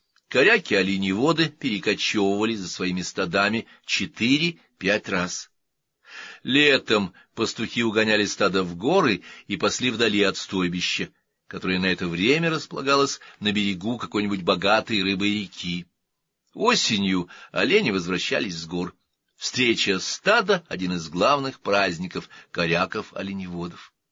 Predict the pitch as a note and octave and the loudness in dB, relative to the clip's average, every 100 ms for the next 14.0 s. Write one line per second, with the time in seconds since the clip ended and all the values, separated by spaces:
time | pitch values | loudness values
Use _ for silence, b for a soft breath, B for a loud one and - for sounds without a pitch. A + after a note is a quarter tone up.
0 | _ _ _ _ _ _ _ C#3+ A3 F#3+ | _ _ _ _ _ _ _ -2 2 4
1 | F3+ - - E3 C#3 D3 C3+ C3+ B2+ - | 6 4 4 2 2 4 4 4 -2 -4
2 | A#2 - A#2 G#2+ G#2+ G2 F#2+ F#2+ F#2 G2 | -2 -2 -2 -2 -4 -4 0 0 2 2
3 | F#2+ F2+ E2 E2 D#2+ G#2 B2+ B B - | 2 2 2 -2 -4 -4 -4 B B -2
4 | - G#2 E2+ - G#2+ A2 B B B G2+ | 2 2 0 2 4 4 B B B -2
5 | F#2 G2+ G#2+ A2 G2+ - - A2 G2+ B | 2 4 4 2 0 0 -2 -4 -6 B
6 | B - G#2 - G2+ G2+ - G3+ A#3+ D#3+ | B 0 2 2 0 0 -2 0 0 0
7 | G2+ F#2+ F2+ F#2+ F#2 E2+ F#2 G#2 G#3 C#3+ | 0 0 0 0 0 -2 -6 -4 -4 -4
8 | F2 F2+ F2 F2 F2+ - - - _ _ | -4 -2 -2 -4 -8 -14 -16 -20 _ _
9 | _ _ _ _ _ _ _ _ G#2 A#2 | _ _ _ _ _ _ _ _ -4 0
10 | C3 C3 B2+ C#3 C#3 A2 G#2+ F#2 G#2 G#2+ | 2 2 2 4 4 2 -2 -6 -2 0
11 | G#2+ G#2 G2+ - G#2+ F2+ F#2+ F#2 - G2 | 0 0 0 0 0 0 -2 -4 -2 0
12 | - - F2+ - B B - F#2+ G2+ G2 | 2 0 -6 -8 B B -4 -4 -2 -2
13 | F2 F#2 F#2 F2 - E2+ D3+ F#3 G2+ | 0 2 0 -2 -6 0 4 4 2